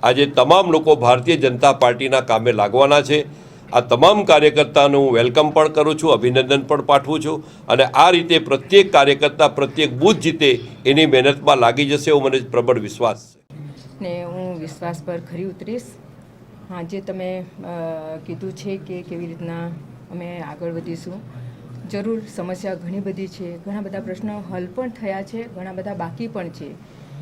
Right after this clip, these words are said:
Speaker 2: અમે, અ, હું ફર્સ્ટ ટાઇમ જ્યારે આપણા પ્રાઇમ મિનિસ્ટર, અ, સાહેબ પાસે ગઈ, આપણા મોદી સાહેબ પાસે ગઈ હતી, અ, અને જ્યારે મેં પ્રદેશના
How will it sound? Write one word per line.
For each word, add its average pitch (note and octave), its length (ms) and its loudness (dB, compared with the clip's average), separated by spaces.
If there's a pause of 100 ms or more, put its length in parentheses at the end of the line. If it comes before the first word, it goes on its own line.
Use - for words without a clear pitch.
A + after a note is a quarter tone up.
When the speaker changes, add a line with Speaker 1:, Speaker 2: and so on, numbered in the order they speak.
(260)
Speaker 2:
અમે, A#3 320 -6
અ, A#3 60 -6 (760)
હું G#3+ 280 -8
ફર્સ્ટ G3+ 360 -8 (380)
ટાઇમ F#3 400 -10
જ્યારે F3+ 540 -12 (360)
આપણા F3+ 180 -10
પ્રાઇમ F3 260 -8
મિનિસ્ટર, F3+ 420 -8
અ, F3+ 80 -12 (1080)
સાહેબ F3+ 340 -8
પાસે E3 260 -10
ગઈ, E3+ 260 -12 (520)
આપણા E3 300 -12
મોદી E3 240 -10
સાહેબ E3+ 300 -10 (140)
પાસે E3 280 -10
ગઈ E3+ 240 -8
હતી, G#3 380 -12
અ, - 40 -18 (1600)
અને B3 420 -4
જ્યારે G#3+ 340 -6
મેં G3+ 240 -8
પ્રદેશના F#3 720 -8